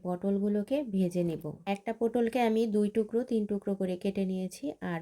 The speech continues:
পটলটা ভাজার সময় পরিমাণ মতো একটু লবণ আর হলুদ দিয়ে পটলটাকে ভেজে নিচ্ছি। আর প্রথমের দিকে কিন্তু সব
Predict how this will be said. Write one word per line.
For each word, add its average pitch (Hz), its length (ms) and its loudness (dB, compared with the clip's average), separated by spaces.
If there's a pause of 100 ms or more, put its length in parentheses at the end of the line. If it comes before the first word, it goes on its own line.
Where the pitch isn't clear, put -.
পটলটা 196 400 -2
ভাজার 208 300 0
সময় 214 400 -4
পরিমাণ 196 460 0
মতো 185 240 -6
একটু 185 200 -6
লবণ 185 460 -2
আর 233 160 -2
হলুদ 180 420 -2
দিয়ে 208 180 -2
পটলটাকে 180 560 -4
ভেজে 180 340 -2
নিচ্ছি। 196 380 -2 (340)
আর 185 180 0
প্রথমের 233 680 0
দিকে 226 260 2
কিন্তু 233 260 2 (120)
সব 208 340 0